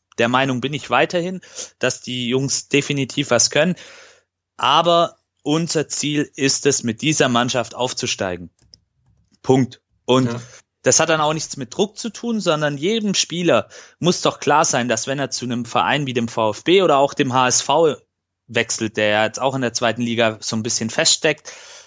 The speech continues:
Speaker 1: dass dort einfach eine gewisse Zielsetzung herrscht. Und wenn, wenn sie damit nicht klarkommen, dann müssen sie sich vielleicht auch mal hinterfragen,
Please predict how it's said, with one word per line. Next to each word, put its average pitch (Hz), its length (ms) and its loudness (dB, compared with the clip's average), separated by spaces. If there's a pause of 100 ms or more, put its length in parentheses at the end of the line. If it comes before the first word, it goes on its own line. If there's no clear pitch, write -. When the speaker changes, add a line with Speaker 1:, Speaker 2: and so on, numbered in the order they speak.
(420)
Speaker 1:
dass - 260 0
dort 139 320 -2
einfach 131 280 -2
eine 120 160 -6
gewisse 123 380 -4
Zielsetzung 135 640 0
herrscht. - 520 -8
Und 127 160 4
wenn, 151 280 2
wenn 147 120 2
sie 139 120 0
damit 135 300 0
nicht 120 200 -8
klarkommen, 156 480 0
dann 113 160 -4
müssen 151 240 -6
sie 143 80 -6
sich 156 180 -4
vielleicht 147 320 0
auch 139 100 0
mal 139 180 -2
hinterfragen, 135 800 0